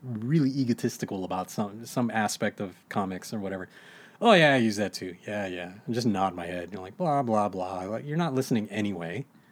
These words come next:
So, like, I might as well just lie to you. You can't tell the difference. <laughs> You know, like, you know, like, this is a joke. You know, like, it doesn't happen often, but when it does, I'm like, I have, yeah, I don't need to puff up my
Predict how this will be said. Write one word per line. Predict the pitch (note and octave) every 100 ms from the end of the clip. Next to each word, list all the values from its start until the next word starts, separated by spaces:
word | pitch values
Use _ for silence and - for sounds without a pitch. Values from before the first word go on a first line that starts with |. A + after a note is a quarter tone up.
| _ - _ -
So, | - B2+ B2+
like, | C3+ C3+
I |
might | F3 F3
as | B2
well | A2+
just | A2
lie | F2+ G2+
to | G2
you. | F2 G2+
You | A2 A2+
can't | C3 C#3+
tell | - F2
the | E2
difference. | F2 - B2 - - -
<laughs> | - -
You | -
know, | - G3+ F3
like, | G#3+ D3 C3+ - F3+ - - - - - _
you | G#3
know, | F#3
like, | F3 F3+
this | E3+
is | E3
a |
joke. | E3 F#3+ F3 A#2+ - - _ -
You | C#3
know, | C3 B2+
like, | C3+
it | C#3+ C3+
doesn't | E3+ E3 C#3+
happen | C#3+ C#3 B2+
often, | B2 C3 B2
but | G#2+
when | G#2+ A#2
it | F#2+
does, | G#2 G#2 G2
I'm | G#2+
like, | F#2+ F2+ _ _ -
I | C3
have, | C3+ G#2 - - - _ _ _ _ - - _ _ _ _ _ _
yeah, | A2+ G#2 G2
I |
don't | B2+ G#2+
need | G#2 F#2
to | F2 E2 _ _ _ _ _ _ _
puff | - A2 -
up | F#2+ - -
my | F2+